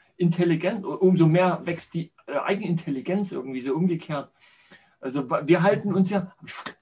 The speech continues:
wo hab ich das mal gelesen? Weiß gar nicht mehr. Ähm, wir halten uns ja für, als kompakte, also eine Gesamteinheit halten wir uns für intelligent oder wir haben eine gewisse Intelligenz. So.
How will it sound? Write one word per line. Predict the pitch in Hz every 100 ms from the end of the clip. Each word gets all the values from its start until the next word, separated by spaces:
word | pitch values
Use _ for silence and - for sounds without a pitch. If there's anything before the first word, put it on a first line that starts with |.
| _
wo | -
hab | -
ich | 156
das | 160
mal | 107
gelesen? | 98 165 170 -
Weiß | -
gar | - 233
nicht | 220
mehr. | - - _ _ - _ _ _
Ähm, | 147 147 147 147 _ _ _ _ _
wir | 135
halten | 160 190
uns | 185 180
ja |
für, | - - - - - -
als | - 160 -
kompakte, | 156 143 _ - 180 - 180
also | 143 147
eine | - 156
Gesamteinheit | 160 196 196 196 180 190 165
halten | 156 156
wir | 147
uns | 147
für | - -
intelligent | 160 143 139 113 98 110
oder | 120 113
wir | 127
haben | 143
eine | 135
gewisse | 123 123 131
Intelligenz. | 131 - 135 131 120 113 107 - _ - _ _ _
So. | 120 98